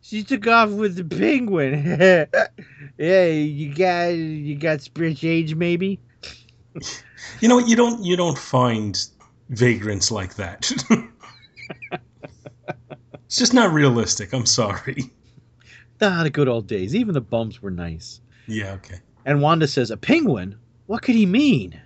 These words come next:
Speaker 1: And, uh, somebody off panel says, "Forget it, Wanda. This guy's best friends are pink elephants."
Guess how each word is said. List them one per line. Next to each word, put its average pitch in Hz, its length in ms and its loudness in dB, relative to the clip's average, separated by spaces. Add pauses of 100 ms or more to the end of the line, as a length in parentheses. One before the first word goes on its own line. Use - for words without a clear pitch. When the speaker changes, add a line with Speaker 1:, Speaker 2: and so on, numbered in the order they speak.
(760)
Speaker 1:
And, 127 320 0
uh, 123 240 4
somebody 139 380 2
off 123 460 0
panel 120 280 -4
says, 113 200 -6
"Forget 170 260 4
it, 135 80 0
Wanda. 127 280 -2
This 147 200 -4
guy's 151 340 2
best 139 360 -2
friends 147 320 -4
are 120 60 -6
pink 143 320 -6
elephants." 104 720 -8